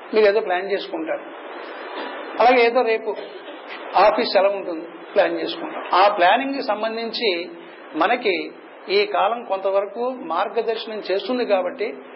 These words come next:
కనీసం ప్రతిరోజు ఉదయం చేసుకోవాలి మనం ఈ పని. పంచాంగము అంటే తిథి,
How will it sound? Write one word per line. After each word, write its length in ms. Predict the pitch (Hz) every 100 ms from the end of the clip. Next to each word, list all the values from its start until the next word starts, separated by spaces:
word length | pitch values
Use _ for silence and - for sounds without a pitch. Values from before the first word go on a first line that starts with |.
| - - -
కనీసం 520 | - 247 277 254 277 269
ప్రతిరోజు 520 | - 170 220 233 247
ఉదయం 280 | 262 214 247
చేసుకోవాలి 500 | 214 208 208 247 220
మనం 140 | 214 196
ఈ 120 | 190
పని. 280 | 196 214 202 147 - - -
పంచాంగము 580 | - 180 202 214 214 202
అంటే 240 | 190 185 214 - - - -
తిథి, 280 | 165 156 208